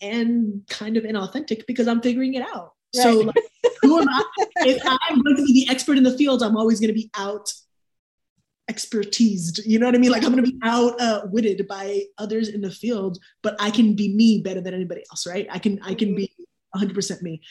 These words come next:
Speaker 1: So yeah, I think the idea of, like, the process videos being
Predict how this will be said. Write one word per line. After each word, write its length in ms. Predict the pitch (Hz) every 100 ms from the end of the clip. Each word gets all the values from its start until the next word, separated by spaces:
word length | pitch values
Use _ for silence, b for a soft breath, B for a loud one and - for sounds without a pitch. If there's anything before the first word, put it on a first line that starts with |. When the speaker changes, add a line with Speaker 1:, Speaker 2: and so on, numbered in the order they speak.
| B B B B
Speaker 1:
So 200 | - 202
yeah, 160 | 190 - _
I 80 | 180
think 200 | 202 196
the 160 | 196 185
idea 280 | 170 180 175
of, 200 | 165 170
like, 220 | 160 156
the 80 | 175
process 800 | 170 - 185 - 185 180 - - 175
videos 640 | 190 190 196 214 277 262 190
being 500 | 185 180 180 180